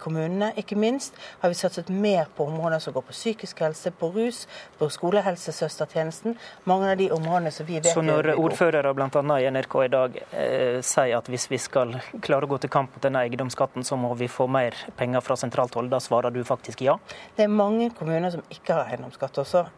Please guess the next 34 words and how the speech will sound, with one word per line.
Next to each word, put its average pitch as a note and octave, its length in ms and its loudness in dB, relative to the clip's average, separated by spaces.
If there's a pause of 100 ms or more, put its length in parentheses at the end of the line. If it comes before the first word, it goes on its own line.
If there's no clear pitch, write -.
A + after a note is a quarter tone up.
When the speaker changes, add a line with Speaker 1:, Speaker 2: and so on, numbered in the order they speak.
Speaker 1:
som D#3 160 -6
klarer D3+ 400 2
det - 60 -8
innenfor C3+ 400 -4
disse C3 240 -6
rammene C3+ 340 -4
som C3 160 -12
er B2+ 140 -8
i - 80 -6
dag. D#3+ 160 0
Men - 320 -16
så B3+ 100 -6
er C4+ 60 -2
det B3 60 -4
viktig C4+ 180 -6
for C4 80 -2
å - 60 -12
si, B3 120 4 (380)
det - 80 -2
er C#4+ 160 0
et - 100 -4
lokalt - 460 0
spørsmål F3+ 400 -2
om C#3+ 80 -6
du - 20 -4
vil C#3 140 0
ha D3 160 -2
eiendomsskatt C#3+ 560 -4
eller - 160 -10
ikke. - 160 -6
Det - 20 -8
er F3+ 80 -4
en G3+ 80 -2
lokal G#3+ 400 0